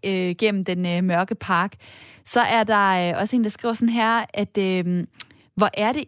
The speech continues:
egentlig, øh, hyklerisk, at vi kun skal høre den kvindelige vinkel."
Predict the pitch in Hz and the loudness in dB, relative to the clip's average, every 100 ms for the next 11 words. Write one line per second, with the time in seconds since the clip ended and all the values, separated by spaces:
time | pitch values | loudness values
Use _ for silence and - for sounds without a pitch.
0 | - 311 247 202 - 196 180 - 294 - | -2 2 2 0 -2 -2 0 0 -2 0
1 | 339 254 190 - 202 185 - 233 269 269 | -2 -2 -2 -2 -4 -4 -2 -2 0 -2
2 | 190 196 226 254 - 247 320 415 427 359 | 0 0 0 -2 -2 -4 -2 -2 0 0
3 | 220 226 202 170 110 | 2 0 -2 -6 -10